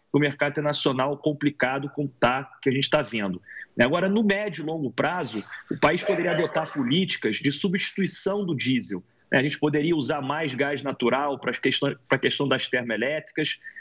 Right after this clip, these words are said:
a gente poderia usar mais próprio gás natural para os caminhões, né? É, o biogás também poderia ser um outro incentivo de um combustível renovável que poderia ser utilizado para os trans-, para o transporte rodoviário de carga.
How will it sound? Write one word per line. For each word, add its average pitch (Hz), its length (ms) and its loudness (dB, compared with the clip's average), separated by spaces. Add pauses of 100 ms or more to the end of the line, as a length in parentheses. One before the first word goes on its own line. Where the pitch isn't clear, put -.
a 120 40 6
gente 147 160 4
poderia 151 380 2
usar 143 300 0
mais 151 320 -2
próprio 165 420 0
gás 147 240 0
natural 143 460 0
para 156 100 -16
os - 80 -4
caminhões, 139 760 0 (200)
né? 131 320 2
É, 120 80 2
o 135 80 2
biogás 151 680 -2
também 147 180 -4
poderia 143 320 2
ser 139 160 0
um 139 100 2
outro 170 240 2
incentivo 151 640 0
de 143 60 0
um 139 40 -6
combustível 143 520 0
renovável 139 760 -2
que - 360 -2
poderia 139 280 6
ser 147 160 0
utilizado 147 680 2
para - 100 -12
os - 120 -4
trans-, 151 200 2
para - 180 2
o 156 40 0
transporte 143 500 0
rodoviário 143 540 0
de 160 80 -2
carga. 95 500 -2